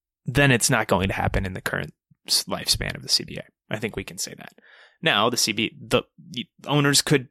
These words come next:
change that spending. They could increase it. The players' union's not gonna have any issues with that, of course, if they get big hits in the, in the T V deal and the s-,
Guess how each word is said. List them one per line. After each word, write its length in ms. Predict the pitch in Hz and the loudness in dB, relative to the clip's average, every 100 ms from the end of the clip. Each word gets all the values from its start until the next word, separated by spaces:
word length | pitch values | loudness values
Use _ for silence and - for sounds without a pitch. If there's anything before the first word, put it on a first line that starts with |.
| - | -2
change 320 | - 135 127 | 2 2 4
that 200 | 123 123 | 4 4
spending. 340 | - 117 117 | 2 2 2
They 100 | 113 | 0
could 160 | 110 110 | 0 -2
increase 400 | 110 - 107 - | -2 -4 -2 -2
it. 140 | 104 | -2
The 80 | 107 | -6
players' 340 | - 101 107 | -6 -4 -4
union's 300 | 101 104 104 | -6 -10 -8
not 140 | - - | -10 -8
gonna 140 | 110 | -8
have 140 | 107 104 | -8 -8
any 140 | 104 | -8
issues 260 | 98 - - | -8 -8 -8
with 120 | 101 | -6
that, 280 | 117 120 - | -4 -4 -6
of 80 | - | -14
course, 460 | - 110 107 - - | -4 -2 0 -2 -2
if 200 | 123 113 | -2 0
they 220 | 101 101 | 0 -2
get 280 | 101 - 95 | -2 -6 -6
big 200 | - 104 | -4 -2
hits 260 | 110 101 - | -2 -4 -6
in 60 | |
the, 220 | 104 - - | -6 -10 -10
in 100 | 104 | -10
the 60 | |
T 120 | 107 107 | -6 -4
V 120 | 104 | -4
deal 180 | 98 98 | -4 -4
and 100 | 101 | -4
the 40 | |
s-, 140 | - | -4